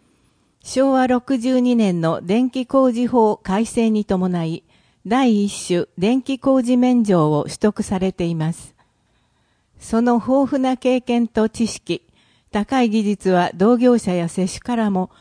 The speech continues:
高く評価されています。支部、青年部とも交流を持ち、技術者としてだけでなく、経営者としても若手の育成に努められています。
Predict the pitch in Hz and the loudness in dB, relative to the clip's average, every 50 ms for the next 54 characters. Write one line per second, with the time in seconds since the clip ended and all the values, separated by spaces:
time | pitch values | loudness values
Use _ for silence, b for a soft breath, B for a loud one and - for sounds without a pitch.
0 | b b b b 311 302 - - - - 202 175 202 208 202 185 - 170 - - | b b b b -8 -6 -6 -6 -2 0 0 2 4 4 2 2 0 -4 -4 -4
1 | 165 156 160 151 - 156 143 151 147 139 160 175 - - - - _ _ _ _ | -4 -4 -4 -4 -4 -4 -4 -4 -2 -4 -4 -6 -8 -12 -20 -20 _ _ _ _
2 | _ _ _ _ _ _ _ _ _ _ _ _ _ _ _ _ _ _ _ - | _ _ _ _ _ _ _ _ _ _ _ _ _ _ _ _ _ _ _ -16
3 | - - 233 240 214 208 175 - - - - - - 240 233 254 262 269 277 269 | -8 -4 -2 0 2 2 0 0 -2 -8 -14 -6 -2 0 2 2 2 2 2 2
4 | 240 214 202 196 - 185 165 165 170 165 - - _ - - 226 247 254 226 240 | 2 2 0 0 0 0 0 0 0 -2 -4 -6 _ 0 2 4 4 4 4 4
5 | 240 233 226 226 214 208 214 208 - - 170 165 - _ _ - 165 180 190 196 | 4 4 4 4 4 4 2 0 0 -2 -4 -4 -4 _ _ -8 -6 -4 -2 -2
6 | 247 262 - - - 226 202 - - 185 180 - - 185 175 185 185 - 214 190 | -2 -2 -4 -4 -2 -2 -2 0 0 -2 -2 -2 -2 -2 -2 -2 -4 -2 -2 -2
7 | 185 180 180 175 175 - - 170 156 - b b b b b b b b - 240 | 0 0 -2 -2 -4 -4 -4 -6 -6 -6 b b b b b b b b 0 2
8 | 247 254 254 247 247 226 - 220 202 - - 196 190 - - - 202 190 185 170 | 4 4 4 4 4 4 2 0 0 0 0 0 0 0 0 0 2 2 2 0
9 | 165 - - 180 - - 247 247 - 254 247 240 240 233 220 208 - - - - | 0 0 -2 -2 -2 -2 -4 -2 0 0 2 2 2 2 0 -2 -6 -10 -4 0
10 | 247 240 226 220 214 214 - - - - - 208 202 202 190 185 190 185 175 156 | 2 4 4 4 2 0 -2 -6 -6 0 2 2 4 4 2 0 -2 -4 -4 -4
11 | - - 160 147 147 147 143 156 180 - - - | -4 -4 -4 -4 -4 -4 -4 -6 -6 -8 -12 -20